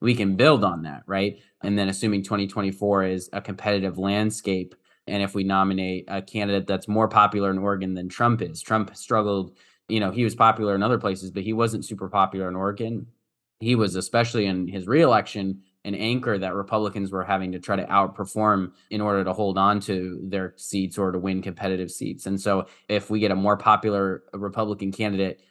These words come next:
um, that's specifically m-, better tailored to Oregon or, or performs better in Oregon than Trump does, even if they're a similar type of candidate,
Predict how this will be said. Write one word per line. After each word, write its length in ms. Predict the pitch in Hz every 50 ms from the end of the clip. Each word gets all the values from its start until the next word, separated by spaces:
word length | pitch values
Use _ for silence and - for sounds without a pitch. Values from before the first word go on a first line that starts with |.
| _ _ _ -
um, 380 | 98 98 95 92 90 82 - -
that's 160 | 92 92 -
specifically 640 | - - 107 - 117 104 107 104 95 101 98 92 92
m-, 200 | 98 98 95 -
better 400 | 101 98 101 117 120 120 117 110
tailored 340 | 101 - 110 101 98 98 98 98
to 100 | 107 -
Oregon 520 | - 101 101 101 101 98 104 101 101 98
or, 160 | 98 95 95
or 300 | - - 104 101 98 95
performs 500 | - - - 98 - 123 123 117 113 107
better 180 | 113 113 104 101 98
in 40 |
Oregon 240 | 101 101 101 98 95
than 120 | 95 95 95
Trump 280 | - 127 117 117 117
does, 280 | 113 101 92 92 90 98
even 160 | 98 98 98
if 120 | 95 95 -
they're 280 | 98 95 92 90 87 _ _ _ _ _ -
a 60 | 107 101
similar 380 | - - 110 104 101 95 95
type 260 | 95 - 107 107 98
of 180 | 110 98 95 -
candidate, 520 | - - 95 92 90 90 90 90 87 -